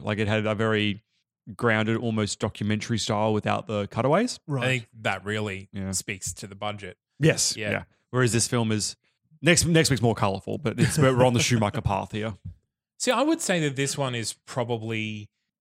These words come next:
Speaker 3: as glitzy, just in a more realistic style. Like, it doesn't have all the magical realism that you find in a Moulin Rouge,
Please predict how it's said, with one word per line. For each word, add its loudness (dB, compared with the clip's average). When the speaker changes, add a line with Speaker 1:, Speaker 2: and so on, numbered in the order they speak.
Speaker 3:
as -2
glitzy, -6
just -6
in -6
a -8
more -8
realistic -8
style. -4
Like, -10
it -12
doesn't -8
have -6
all -6
the -8
magical -6
realism -2
that -10
you -12
find -8
in -10
a -10
Moulin -8
Rouge, -8